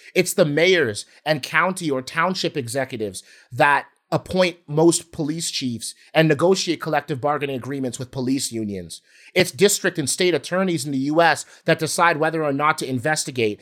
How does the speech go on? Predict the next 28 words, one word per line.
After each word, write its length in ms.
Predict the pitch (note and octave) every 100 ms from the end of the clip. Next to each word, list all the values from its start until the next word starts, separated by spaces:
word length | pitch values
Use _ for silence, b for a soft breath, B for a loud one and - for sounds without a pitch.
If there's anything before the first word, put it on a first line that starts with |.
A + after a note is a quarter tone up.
| b
and 100 | D3+ D3
ultimately 420 | E3+ F3 D#3+ C#3
charge 460 | - E3 G3+ F3
those 200 | E3 D3+
involved 360 | C#3 B2 C3+ A#2+
in 60 | B2
police 360 | C3+ B2+ B2
misconduct, 720 | A#2 - B2 G#2 F#2+ E2+ _ b b b b
all 380 | E3 E3 D3+ C#3+
of 260 | C3+ B2 A2+
which 240 | B2 -
are 160 | C3+ A#2+
elected 400 | A2+ A#2+ - G#2
positions. 640 | B2 G2 A2 - E2+ - _ _ _ _ _ _ -
In 140 | E3+
some 260 | - F#3+ G3
places, 520 | G#3+ A3 A3 A3+ - _ _
police 340 | F#3 F#3 A3+
review 360 | G#3+ D3+ C3 A3+
boards 320 | E3+ D#3+ C#3+
have 160 | D3+ B2
power 360 | - E3 F#3 D#3+
to 120 | D3
monitor 400 | C3+ D#3+ F3+ D3+
police 420 | - C#3 D#3 F3
conduct 440 | - C#3+ C3+ A#2
as 120 | A#2+ A2
well, 320 | D3+ C#3